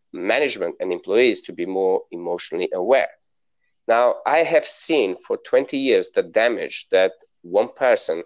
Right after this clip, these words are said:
can create in a team or in an organization. And a lot of people are aware that one bad word can really travel very fast. And you could be doing ten years of good work and that w-, word does not travel.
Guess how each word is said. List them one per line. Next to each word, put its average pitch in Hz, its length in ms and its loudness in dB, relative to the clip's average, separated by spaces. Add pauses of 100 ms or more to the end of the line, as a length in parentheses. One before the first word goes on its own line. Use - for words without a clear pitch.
(320)
can 98 140 2
create 95 380 0
in 92 180 -6
a 82 80 -2
team 135 440 -2
or 92 180 4
in 95 160 -2
an 87 100 -2
organization. 80 720 -4 (1400)
And 113 400 2 (100)
a 110 60 6
lot 127 200 4
of 175 120 0
people 190 300 2
are 110 140 4
aware 110 460 6
that 92 200 2
one 110 320 2
bad 107 260 2
word 120 460 0
can 98 240 -6 (220)
really 104 520 2 (100)
travel 87 360 0
very 87 260 0
fast. - 580 -4 (640)
And 110 360 2
you 113 160 -8
could - 200 -4
be 147 100 0
doing 113 340 0
ten 151 220 0
years 110 240 2
of 92 140 -2
good 117 180 -2
work 85 480 0
and 92 180 2
that 104 160 4
w-, 101 300 -4
word 101 400 4
does 92 180 2
not 87 160 2
travel. - 360 -4